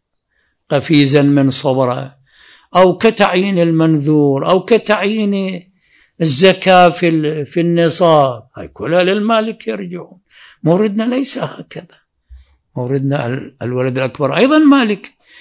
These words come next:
معهم، ليس فقط سائر الورثة هم المالكون. هذا بعد أن يأخذ الخاتم الم-، المختص به يشاركهم في ميراث الباقي.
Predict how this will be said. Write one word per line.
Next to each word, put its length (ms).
معهم، 640
ليس 280
فقط 340
سائر 340
الورثة 440
هم 160
المالكون. 680
هذا 240
بعد 300
أن 200
يأخذ 480
الخاتم 640
الم-، 440
المختص 640
به 540
يشاركهم 920
في 200
ميراث 540
الباقي. 480